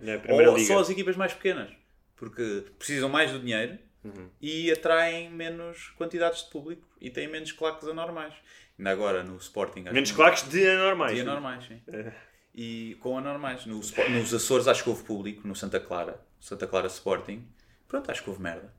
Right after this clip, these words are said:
Speaker 2: não é? Acho que o pessoal do Santa Clara entrou ao ordeiro, o pessoal das claques do Sporting, eh, fez, fez merda, tudo ao molho, sem máscara, nem o caralho, e andaram depois a fazer merda lá
Speaker 1: E era um gajo que tinham
Speaker 2: na
Speaker 1: vindo de
Speaker 2: ilha.
Speaker 1: Lisboa?
Speaker 2: Pá,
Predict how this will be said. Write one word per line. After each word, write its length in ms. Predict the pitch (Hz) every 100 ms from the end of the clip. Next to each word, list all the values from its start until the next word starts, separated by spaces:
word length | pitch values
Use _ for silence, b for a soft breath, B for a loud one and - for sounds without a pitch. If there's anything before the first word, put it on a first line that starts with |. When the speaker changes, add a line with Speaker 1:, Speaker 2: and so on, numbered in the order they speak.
| _ -
Speaker 2:
não 100 | 69
é? 60 |
Acho 220 | 55 -
que 60 | -
o 40 |
pessoal 260 | 92 - 95
do 120 | 90
Santa 200 | - 95
Clara 220 | 98 98
entrou 260 | 98 110 113
ao 80 | 123
ordeiro, 400 | 139 180 254 123
o 40 |
pessoal 260 | 110 - 156
das 140 | 147
claques 300 | - 147 -
do 20 | -
Sporting, 480 | - 156 160 156 - b b b
eh, 220 | 156 156 156
fez, 300 | - 165 165
fez 300 | 170 185 175
merda, 340 | 185 226 240
tudo 220 | 233 175 170
ao 80 |
molho, 260 | 170 220 240
sem 160 | 240 170
máscara, 380 | 202 226 -
nem 80 | 180
o 40 | 175
caralho, 380 | 190 233 240
e 60 | 240
andaram 220 | 240 185
depois 200 | 170 170
a 40 | 151
fazer 240 | 127 117
merda 300 | 104 98 95 90
lá 420 | 87 85 85 - b b
Speaker 1:
E 120 | 123
era 80 | 151
um 20 |
gajo 200 | 165 165
que 40 | 165
tinham 120 | 165
Speaker 2:
na 20 | 110
Speaker 1:
vindo 100 | 98
de 40 |
Speaker 2:
ilha. 120 | 135
Speaker 1:
Lisboa? 440 | 113 131 170 - - _ _ _ _ _ _
Speaker 2:
Pá, 260 | 110 -